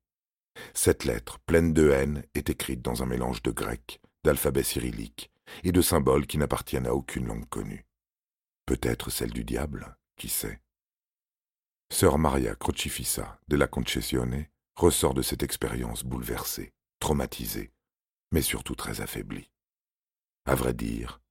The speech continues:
elle ne s'en remettra pas. Les semaines suivant l'attaque, la nonne garde le lit, incapable de se lever. Elle raconte aux personnes venues à son chevet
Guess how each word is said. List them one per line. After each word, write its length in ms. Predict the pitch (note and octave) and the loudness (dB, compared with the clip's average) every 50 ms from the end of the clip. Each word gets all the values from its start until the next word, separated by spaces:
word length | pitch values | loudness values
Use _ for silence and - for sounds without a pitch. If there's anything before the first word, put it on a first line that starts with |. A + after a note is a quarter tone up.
| _ _ _ _ - | _ _ _ _ -4
elle 120 | D2 C#2+ | -2 0
ne 60 | C#2 | 0
s'en 220 | B1+ - - G#1+ G#1+ | 0 0 -2 -4 -4
remettra 360 | A1 G#1+ G#1 - - - - | -6 -6 -6 -8 -8 -10 -10
pas. 260 | _ - - - - _ _ _ _ _ _ _ _ _ _ _ _ _ _ _ _ _ - - - | _ -10 -12 -12 -12 _ _ _ _ _ _ _ _ _ _ _ _ _ _ _ _ _ -20 -8 0
Les 80 | - E2 | 2 4
semaines 380 | D#2 - G2 F2+ F2+ F2 F2 D#2+ | 4 6 6 8 8 6 6 4
suivant 260 | - - E2+ D2 D2+ | 2 0 2 2 4
l'attaque, 600 | D2+ D2 - - D#2 D#2+ E2+ _ - - - - _ - | 4 2 2 2 -2 -2 -2 _ -10 -14 -14 -14 _ 0
la 140 | - E2+ E2+ | 4 6 6
nonne 240 | E2 E2 D#2+ E2+ D#2 | 8 8 6 6 6
garde 240 | D#2 D2 C#2 C2+ C#2+ | 6 4 4 4 2
le 140 | B1+ C#2 | 2 2
lit, 260 | B1+ A#1 A1+ G#1+ - - _ _ _ - | 0 0 -4 -8 -10 -14 _ _ _ -4
incapable 560 | D#2+ D2+ - - - - C#2 B1+ A#1+ B1 A#1+ | -2 0 0 -2 -2 0 -2 -2 0 -2 -4
de 100 | A1+ A#1 | -4 -4
se 120 | - - | -4 -4
lever. 400 | A#1+ A1 A1+ A1 G1+ - - - _ _ _ _ _ _ _ _ _ _ _ _ _ - - - - | -4 -4 -6 -6 -8 -12 -14 -16 _ _ _ _ _ _ _ _ _ _ _ _ _ -18 -12 -2 2
Elle 120 | D2+ D2+ | 4 6
raconte 340 | D2 D2 C#2+ - D#2 C#2+ - | 6 6 6 4 2 2 2
aux 60 | D2 | 2
personnes 420 | - C#2+ C2+ - - C#2+ C2 B1+ | 2 2 2 2 2 2 2 2
venues 260 | B1+ C2+ C#2 C#2 C#2+ C#2 | 2 0 2 4 4 2
à 40 | |
son 160 | B1 - D#2 C2 | 2 0 -2 -2
chevet 440 | - - C#2 B1 A1+ A#1+ B1+ C2 | 0 2 0 2 2 -2 -2 -4